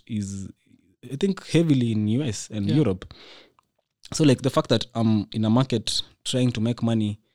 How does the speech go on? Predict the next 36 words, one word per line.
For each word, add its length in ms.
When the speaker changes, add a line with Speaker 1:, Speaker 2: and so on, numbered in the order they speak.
Speaker 1:
and 120
my 100
competitors 500
are 80
kina 240
Ray 160
Dalio, 580
it 100
just 220
shows 260
you 80
that 340
you're 140
in 80
a 40
global 540
world. 320
Speaker 2:
Yeah. 140
Speaker 1:
Like, 100
you 240
d-, 200
me, 140
I, 160
I 40
don't 160
think 160
about 240
competing 400
with 180
you 180
or 260
Caleb 500
Speaker 2:
Yeah. 260
Speaker 1:
or 120
the 100
next, 420